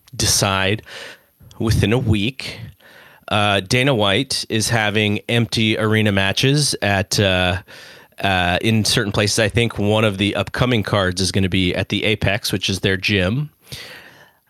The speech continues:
And so there is still stuff going on that has not yet been canceled. And I kind of wonder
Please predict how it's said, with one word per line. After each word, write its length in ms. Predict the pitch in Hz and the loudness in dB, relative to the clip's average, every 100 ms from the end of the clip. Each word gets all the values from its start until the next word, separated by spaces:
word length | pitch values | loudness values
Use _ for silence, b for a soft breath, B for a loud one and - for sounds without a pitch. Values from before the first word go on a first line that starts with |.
| _ - | _ -2
And 160 | 156 - | 0 2
so 220 | 180 170 | 0 2
there 180 | 170 151 | 0 0
is 220 | 196 - | 0 0
still 720 | - - 202 247 220 208 214 _ _ _ _ _ | -2 0 0 2 0 -2 -4 _ _ _ _ _
stuff 520 | - - 165 160 - | -4 0 0 0 -2
going 320 | - 143 117 117 | 0 2 2 2
on 320 | 135 113 104 | 2 0 0
that 140 | 104 | -2
has 240 | 110 104 107 | -2 -2 0
not 320 | 127 139 87 | 0 0 0
yet 240 | 107 - | -2 0
been 180 | 110 101 | -2 -2
canceled. 560 | - 156 165 113 101 - | -2 -2 0 -2 -4 -2
And 160 | 117 113 | -2 -2
I 100 | 117 | -4
kind 360 | - - 226 247 | -4 -2 0 2
of 240 | 220 123 | 0 -2
wonder 760 | 113 120 135 147 131 135 120 | -2 0 2 2 2 4 4